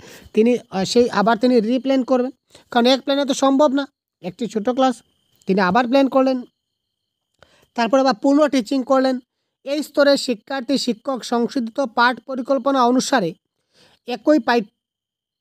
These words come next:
বিষয়বস্তু, ভিন্ন বিষয়বস্তু, স্বল্প সংখ্যক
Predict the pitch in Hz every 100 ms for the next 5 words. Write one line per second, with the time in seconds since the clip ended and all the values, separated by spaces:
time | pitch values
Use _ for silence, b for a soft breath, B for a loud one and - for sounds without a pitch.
0 | _ 240 202 294 269 269 - 294 302 202
1 | 156 233 262 277 240 - 269 254 226 -
2 | 269 - - 208 214 277 240 285 277 285